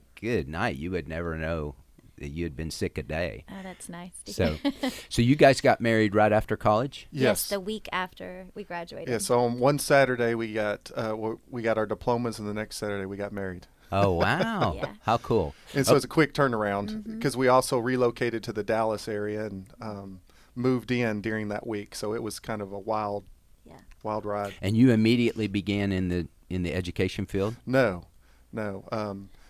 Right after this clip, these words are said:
Speaker 3: Stacy can kinda tell her story, and then I, I can kinda
Speaker 2: Yeah,
Speaker 3: follow with
Speaker 2: I was a assistant fashion buyer for Neiman Marcus, and, um, he was an art major, so his plan was to, to find an,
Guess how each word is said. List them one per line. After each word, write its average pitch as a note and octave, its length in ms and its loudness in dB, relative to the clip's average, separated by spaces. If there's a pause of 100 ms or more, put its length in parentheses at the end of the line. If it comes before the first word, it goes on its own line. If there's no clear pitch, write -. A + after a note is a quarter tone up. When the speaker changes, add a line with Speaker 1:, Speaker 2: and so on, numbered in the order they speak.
Speaker 3:
Stacy C#3 320 2
can A#2+ 140 -8
kinda A#2+ 180 -2
tell A2+ 240 0
her A2 140 -4
story, A2 460 -2
and G#2 100 -4
then G#2 160 -6
I, A2 220 0 (120)
I A2+ 120 -6
can G#2 240 -10 (100)
kinda G#2 220 -8
Speaker 2:
Yeah, - 760 -2
Speaker 3:
follow G#3 120 0
with G3+ 140 -6
Speaker 2:
I B3+ 260 0
was A3+ 320 -2
a G3 340 -2
assistant G3+ 540 -8 (160)
fashion G#3+ 400 -6
buyer G3+ 260 -2
for G3+ 160 -10
Neiman G3+ 260 -6
Marcus, G3 760 -10
and, F3+ 600 -8 (120)
um, F#3 360 -6
he A3 540 -6
was F#3+ 220 -6
an G3 80 -6
art F3+ 240 -6
major, E3+ 340 -8
so F3 200 -8
his F#3 340 -8
plan F#3 320 -10
was F3+ 220 -10
to, F3+ 340 -8
to - 160 -12
find F3+ 340 -6
an, F3 220 -8